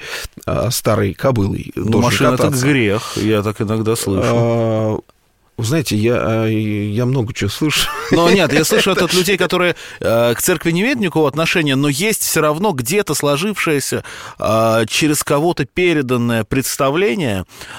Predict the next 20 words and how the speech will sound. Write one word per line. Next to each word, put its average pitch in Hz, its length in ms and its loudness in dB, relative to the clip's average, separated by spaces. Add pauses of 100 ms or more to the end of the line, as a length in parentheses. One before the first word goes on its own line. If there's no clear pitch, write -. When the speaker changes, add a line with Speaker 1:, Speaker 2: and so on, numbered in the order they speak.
(180)
Speaker 2:
А, 95 400 0
ведь, - 520 -2
э, 107 640 0 (500)
это, - 160 -2
кстати, - 220 0
тоже 269 220 -2
к - 60 -6
разговору 143 580 2
о 110 40 2
необходимости 131 800 -2 (240)
просвещения 139 800 2
через 113 500 0
сайты, 143 540 2
через, 98 460 -2 (360)
а, 98 220 0
современные 147 840 2
медиа. 123 760 0 (240)
Speaker 1:
Ну, 151 120 2
вы 156 60 2
согласитесь, 170 800 0